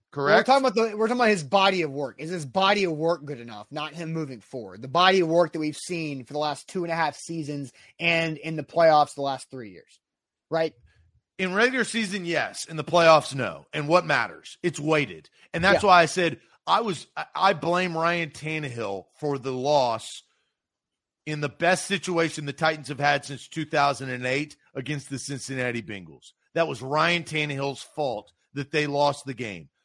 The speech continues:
Speaker 2: Three interceptions, the most important, impactful interception coming at the end of the game to give Joe Burrow and Ja'Marr Chase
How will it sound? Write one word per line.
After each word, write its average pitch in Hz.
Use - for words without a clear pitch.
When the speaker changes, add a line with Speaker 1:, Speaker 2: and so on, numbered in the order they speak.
Speaker 2:
Three 180
interceptions, 165
the 147
most 147
important, 190
impactful 170
interception 160
coming 170
at 147
the 147
end 180
of 180
the 165
game 165
to 147
give 131
Joe 156
Burrow 160
and 143
Ja'Marr 147
Chase 151